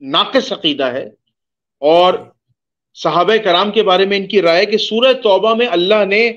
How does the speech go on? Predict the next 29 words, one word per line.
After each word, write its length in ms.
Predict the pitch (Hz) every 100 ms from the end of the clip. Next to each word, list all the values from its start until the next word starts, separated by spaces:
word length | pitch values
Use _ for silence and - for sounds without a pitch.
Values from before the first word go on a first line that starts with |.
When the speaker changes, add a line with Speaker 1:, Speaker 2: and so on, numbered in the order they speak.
| - - _ -
Speaker 1:
सहाबा 560 | - 147 170 180 233
के 140 | 233 240 151
उयूब 400 | 151 180 247 247 214
को, 100 | 208
उनके 260 | 208 214
ऐब 380 | 220 165 202 220 -
को, 80 |
उनकी 220 | 214 214 220
बुराइयों 440 | 156 156 185 220
को 380 | 214 220 220 226 _ _ 127
जो 100 | 170
है 60 | 202
वो 100 | 214
एक्सपोज 600 | 156 - - 208 208 -
किया 280 | - 110 85
है। 240 | - 117 _ 139
नाऊज़ 360 | 156 208 196 160
बिल्लाह। 840 | 131 110 - - _ _ _ 180
इस 100 | 156
बात 260 | 196 233 -
की 100 | 226
हकीकत 500 | 175 170 214 233 226 -
क्या 120 | 110
है? 100 | 107 - _ _ 185
और 140 | 220
ख़ास 420 | - 202 311 - -
तौर 160 | 226
पर 240 | - 131 104 - _ _ -
हज़रत 420 | 165 160 220 247